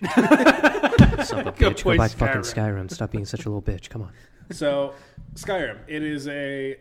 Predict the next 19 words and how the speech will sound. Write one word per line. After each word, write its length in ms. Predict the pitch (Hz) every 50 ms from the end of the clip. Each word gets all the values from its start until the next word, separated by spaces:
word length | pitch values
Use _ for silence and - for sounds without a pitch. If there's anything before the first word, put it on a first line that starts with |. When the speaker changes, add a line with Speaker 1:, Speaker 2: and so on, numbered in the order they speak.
| _ -
Speaker 3:
R 160 | 156 156 180 180
P 220 | 185 185 180 170
G 520 | 147 131 139 139 135 135 135 135 127 120 -
set 260 | 117 - 147 139 131
in 80 | 131 135
a 40 | 131
fantasy 440 | - - 139 139 139 131 - - 135
world. 640 | 123 123 123 123 120 120 120 120 117 120 113 113 113 - - - - _ _ -
It's 180 | 120 113 -
the 80 | 120 110
fifth 380 | - - 170 180 170 165 - -
installment 600 | 160 147 143 143 - - 139 135 135 135 135 123
of 120 | 123 117 113
the 100 | 123 -
Elder 220 | 139 131 120 120
Scrolls 320 | 113 - - 131 120 117
series. 640 | 117 - 123 120 117 117 117 113 113 113 113 - - _ _ _ _ _ _ _ _ _ _ _ -
Um, 580 | 117 113 113 110 107 104 101 98 101 110 123 - _ - - - _ _ _ _ _ _ _ - _ _ _ _ _ _ _ _ _ - - _ - _ _ _ _ _
yeah, 300 | - 202 262 277 214 110